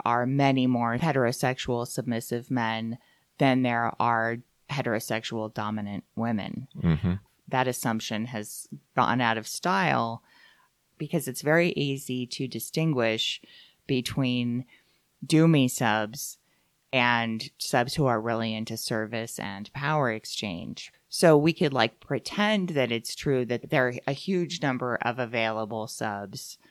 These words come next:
Speaker 1: milling around waiting for one of the few doms to show up at their door. But, um, <laughs> I just,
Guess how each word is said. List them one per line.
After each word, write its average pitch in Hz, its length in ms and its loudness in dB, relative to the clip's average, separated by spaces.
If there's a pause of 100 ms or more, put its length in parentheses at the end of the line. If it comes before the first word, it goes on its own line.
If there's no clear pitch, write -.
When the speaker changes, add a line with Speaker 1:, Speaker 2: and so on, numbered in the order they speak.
(320)
Speaker 1:
milling 117 360 -2
around 110 460 -4
waiting 113 420 -4 (100)
for 104 380 -10 (640)
one 139 180 4
of 131 160 0
the 127 100 0
few 123 320 -2
doms 120 560 2
to 113 140 -6
show 123 300 0
up 117 180 -2
at 120 80 -8
their 113 200 -8
door. 120 540 -4 (480)
But, 113 400 -4
um, 107 480 -6 (580)
<laughs> - 520 -10
I 302 500 10
just, 277 220 10